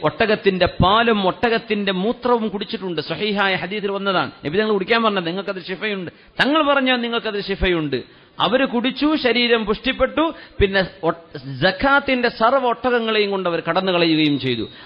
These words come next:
അതിൽ പിന്നെ അവരെ ശിക്ഷിക്കുകയും ചെയ്തിട്ടുണ്ട് റസൂലുള്ളാഹി സ്വല്ലല്ലാഹു അലൈഹി വസല്ലം. പക്ഷെ നമ്മൾ പെട്ടെന്ന് പറയുമ്പോ, ഇതിപ്പോ ഗോമൂത്ര, ഇത് ഗോമൂത്രമല്ല, ഒട്ടകത്തിന്റെ പഞ്ച-, നബി തങ്ങൾ പറഞ്ഞു സ്വല്ലല്ലാഹു അലൈഹി വസല്ലം. ഒട്ടകത്തിന്റെ ബൗലിൽ ശിഫയുണ്ട് എന്ന്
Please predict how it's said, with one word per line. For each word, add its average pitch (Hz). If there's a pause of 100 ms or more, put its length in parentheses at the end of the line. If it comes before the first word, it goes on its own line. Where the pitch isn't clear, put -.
(120)
അതിൽ 240
പിന്നെ 220
അവരെ 208
ശിക്ഷിക്കുകയും 196
ചെയ്തിട്ടുണ്ട് 143
റസൂലുള്ളാഹി 127
സ്വല്ലല്ലാഹു 113
അലൈഹി 98
വസല്ലം. 85 (200)
പക്ഷെ -
നമ്മൾ 330
പെട്ടെന്ന് 302
പറയുമ്പോ, 262 (120)
ഇതിപ്പോ 233
ഗോമൂത്ര, 233
ഇത് 202
ഗോമൂത്രമല്ല, 185
ഒട്ടകത്തിന്റെ 156
പഞ്ച-, 143
നബി 127
തങ്ങൾ 127
പറഞ്ഞു 101
സ്വല്ലല്ലാഹു 123
അലൈഹി 107
വസല്ലം. 87 (320)
ഒട്ടകത്തിന്റെ 233 (160)
ബൗലിൽ 185
ശിഫയുണ്ട് 180
എന്ന് 147